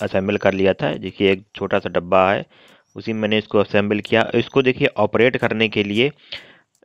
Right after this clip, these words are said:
डीसी बारह volt की ज़रूरत होती है, जिसके लिए मैंने एक ये बारह volt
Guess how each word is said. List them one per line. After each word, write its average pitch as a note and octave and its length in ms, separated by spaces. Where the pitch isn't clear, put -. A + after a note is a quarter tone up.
डीसी A#2+ 360
बारह B2 260
volt A#2+ 240
की - 120
ज़रूरत G#2+ 320
होती G2+ 240
है, A#2 80
जिसके C3+ 300
लिए A#2 180
मैंने G#2 320
एक G#2+ 160
ये G#2+ 220
बारह G2+ 300
volt G2+ 360